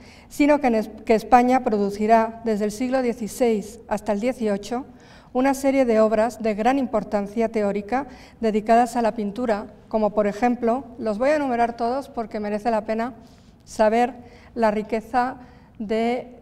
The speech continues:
eh, un interés por teorizar la idea de representación. En este caso es la pintura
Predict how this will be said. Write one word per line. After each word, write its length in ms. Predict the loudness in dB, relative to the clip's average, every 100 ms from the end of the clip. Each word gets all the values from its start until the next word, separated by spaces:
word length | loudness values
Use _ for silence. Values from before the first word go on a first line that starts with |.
| -2
eh, 420 | 0 2 2 -2
un 140 | -2 -2
interés 400 | -2 0 -2 0
por 200 | -2 -2
teorizar 760 | 0 0 0 0 2 2 0 -12 -20 -20 -20 -14
la 240 | -2 2 4
idea 280 | 4 4 4
de 120 | 2
representación. 1000 | -2 -4 -6 -6 -6 -6 -8 -8 -10 -8
En 120 | -4
este 220 | -4 -4 -2
caso 260 | -2 0
es 360 | -2 -2 -8 -6
la 160 | -6
pintura 480 | -4 -6 -4 -4 -6